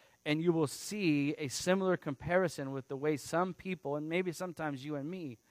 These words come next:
can look at our religious experience or what we believe about religion.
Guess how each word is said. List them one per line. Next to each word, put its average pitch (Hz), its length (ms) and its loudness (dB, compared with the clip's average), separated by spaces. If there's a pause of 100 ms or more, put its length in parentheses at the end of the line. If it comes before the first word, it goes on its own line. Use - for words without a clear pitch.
(240)
can 156 200 4
look 165 200 2
at 160 120 4 (100)
our 196 240 12
religious 131 520 2
experience 107 840 -10 (360)
or 120 100 -4
what 135 160 -2
we 185 180 0
believe 120 440 -4
about 110 300 -4
religion. 101 480 -8